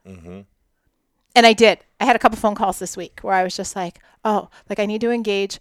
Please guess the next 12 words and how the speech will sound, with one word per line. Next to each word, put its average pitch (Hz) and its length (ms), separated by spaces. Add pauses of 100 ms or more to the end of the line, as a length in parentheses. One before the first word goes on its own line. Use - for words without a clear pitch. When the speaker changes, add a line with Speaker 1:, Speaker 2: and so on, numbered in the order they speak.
(140)
Speaker 2:
with 185 140
someone 185 300
differently, 180 320
and 170 80
I 180 40
need 190 200
to 202 80
start, 185 400
like, 180 360 (320)
thinking 208 420
that 185 220
through 175 340